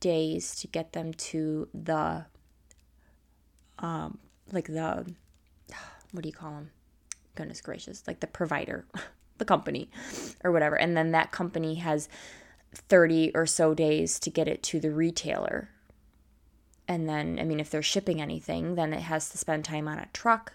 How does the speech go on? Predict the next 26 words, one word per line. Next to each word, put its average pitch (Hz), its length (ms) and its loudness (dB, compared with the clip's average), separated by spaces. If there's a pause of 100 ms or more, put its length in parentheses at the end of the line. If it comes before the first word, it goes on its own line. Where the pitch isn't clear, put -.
getting 160 260 -2
to 165 120 -8
the 196 100 -12
stores. 196 640 -2 (260)
So - 140 -4
who 180 100 2
knows 175 200 0
how 170 100 -2
long 156 220 -2
that 185 180 -4
takes? - 640 -6 (640)
I 180 140 2
mean, 165 160 2
so 202 140 -2
you 240 60 0
could 240 100 -2
be 220 80 4
getting 180 300 4
sixty, 180 800 -4
eighty, 170 440 0
a 175 80 -2
hundred 165 360 -2
day 165 160 -2
old 180 260 -2
eggs. 202 680 -2 (720)
And 165 640 -2